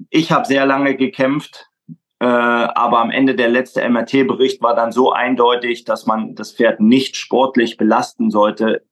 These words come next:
geschweige denn eine Europameisterschaft, also sprich sportliche Höchstleistung verlangen kann.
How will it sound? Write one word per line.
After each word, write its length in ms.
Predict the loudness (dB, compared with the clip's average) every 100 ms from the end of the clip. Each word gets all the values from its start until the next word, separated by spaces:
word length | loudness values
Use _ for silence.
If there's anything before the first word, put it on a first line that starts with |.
| _
geschweige 800 | -6 -6 -2 -2 0 0 0 2
denn 440 | 2 2 0 -4 _ _ _ _ _ -6
eine 240 | 0 2 2
Europameisterschaft, 1080 | 2 2 2 0 -2 -4 -6 -4 -4 -4
also 240 | -6 -4 -6
sprich 460 | -8 -2 -2 -2
sportliche 680 | -8 -2 -2 0 0 0 0
Höchstleistung 800 | 2 2 2 0 0 0 -2 0
verlangen 420 | 0 0 2 0
kann. 340 | -2 -2 -2